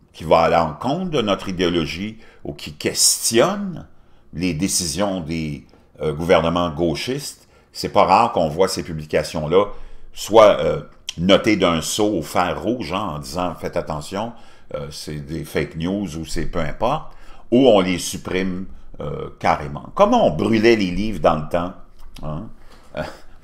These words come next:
et on faisait la chasse aux sorcières. C'est, ça, c'est cyclique. Et faut pas que t'oublies qu'un fasciste, un totalitaire,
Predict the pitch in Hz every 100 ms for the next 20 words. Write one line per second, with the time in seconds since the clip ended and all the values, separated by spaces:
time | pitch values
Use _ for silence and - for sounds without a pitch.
0 | - - 87 80 90 80 85 78 - 92
1 | - 76 90 - - 78 73 - - -
2 | - - - - - - - _ _ -
3 | - - - - - 117 - - - -
4 | - - - - 147 98 - - - 73
5 | - - - - - - - - 156 175
6 | - - - _ _ - _ _ _ _
7 | _ - 180 233 226 160 190 147 113 95
8 | - 135 - 113 113 117 - 92 78 76
9 | - 120 117 95 85 101 107 127 131 95